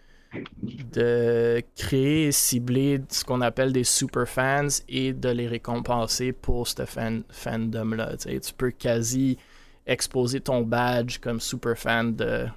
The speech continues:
whatever, Cloud nine, Able Esports, ce que vous voulez, euh, étant dans une communauté un peu plus rétrécie. Tu sais, on parle, on pense un peu au club, euh, c'était quoi, dix-neuf zéro neuf des Canadiens de Montréal, où est-ce que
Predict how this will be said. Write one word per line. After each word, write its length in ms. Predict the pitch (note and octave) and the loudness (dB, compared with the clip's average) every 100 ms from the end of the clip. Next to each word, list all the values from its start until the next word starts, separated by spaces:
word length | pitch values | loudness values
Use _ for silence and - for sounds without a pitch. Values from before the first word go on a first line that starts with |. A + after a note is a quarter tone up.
| - | -6
whatever, 280 | A#2 A2 - - | -4 -2 -4 -8
Cloud 260 | - A2 G#2+ | -2 -2 0
nine, 320 | G#2+ A2+ A2+ | -2 -4 -6
Able 200 | A2+ A2 | -6 -6
Esports, 380 | G#2+ - A2+ G#2+ | -6 -6 -6 -4
ce 240 | - - | -6 -4
que 80 | A#2 | -4
vous 140 | A2 A2 | -4 -4
voulez, 420 | G#2 A2 A#2+ D3 - - - - - | -4 0 0 0 -6 -18 -20 -10 -4
euh, 200 | A#2 A2+ - - - | -2 -2 -6 -14 -4
étant 340 | C3+ - C#3 | -2 0 0
dans 180 | C#3 B2+ | 2 2
une 180 | A#2+ B2+ | 2 -2
communauté 480 | - A#2+ A#2+ A2+ C3+ | 0 2 2 2 0
un 60 | |
peu 160 | B2+ A#2+ | 0 -4
plus 540 | A2+ B2+ B2 - - - | -2 -4 -2 -2 -6 -8
rétrécie. 800 | A#2 A#2+ A#2 - A#2 A2 C#3+ | -6 -2 -4 -2 -2 0 0
Tu 60 | D3 | 0
sais, 60 | C#3+ | 0
on 120 | A#2+ | 0
parle, 300 | C3+ C3+ C3 | 2 2 0
on 160 | - A#2+ | -2 -2
pense 280 | - C#3+ B2+ | 0 2 2
un 100 | A2+ | 0
peu 140 | B2+ | 0
au 200 | C3 A#2+ | 2 2
club, 520 | - - C3 C3 A#2+ | -2 -4 0 0 0
euh, 300 | A#2 A2+ A2 | 2 4 2
c'était 180 | A2 - | 0 -4
quoi, 180 | - A#2 | -2 0
dix-neuf 360 | G#2 G#2+ A#2 A#2+ | 2 4 2 2
zéro 260 | A#2 A2+ | 0 0
neuf 300 | A2 A#2+ B2+ | 2 2 0
des 100 | B2 | -2
Canadiens 400 | A#2 A#2 A2 A#2 | -2 -2 0 0
de 60 | A#2 | 0
Montréal, 600 | A2+ G#2+ A2 A2+ A#2+ A#2+ | 0 0 0 2 2 2
où 60 | A2 | 2
est-ce 140 | - | 0
que 160 | A2+ | -4